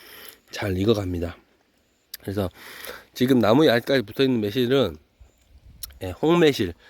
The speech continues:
남고 매실이라고 하는데 남고 홍매실, 예,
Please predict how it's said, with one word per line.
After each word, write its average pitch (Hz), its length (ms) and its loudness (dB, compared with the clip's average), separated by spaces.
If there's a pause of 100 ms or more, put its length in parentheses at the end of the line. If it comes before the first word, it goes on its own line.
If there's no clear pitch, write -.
(380)
남고 120 320 0
매실이라고 110 420 0
하는데 98 480 -4 (100)
남고 98 400 -4
홍매실, 135 460 0 (300)
예, 87 140 -8